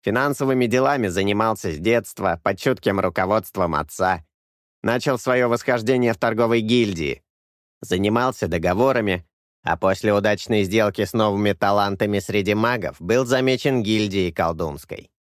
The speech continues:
Начал плотно с ними работать, рекомендацию получил аж от самого архимага, после был замечен королем.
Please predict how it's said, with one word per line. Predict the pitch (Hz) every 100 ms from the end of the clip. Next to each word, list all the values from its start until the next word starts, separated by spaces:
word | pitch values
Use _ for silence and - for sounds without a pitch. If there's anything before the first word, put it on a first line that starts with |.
| _ _ _ _ _ -
Начал | 98 110 131
плотно | 98 117 117 117
с | 107
ними | 127 120
работать, | 120 117 92 98 92 107
рекомендацию | 104 127 120 117 131 - 107
получил | 107 107 107 110
аж | 98 113
от | 117
самого | - 117 110 110 123
архимага, | 120 - 120 117 120 110 - _ _ _
после | 120 135 135
был | 110 120
замечен | 110 104 107 123 104
королем. | 107 101 87 80 73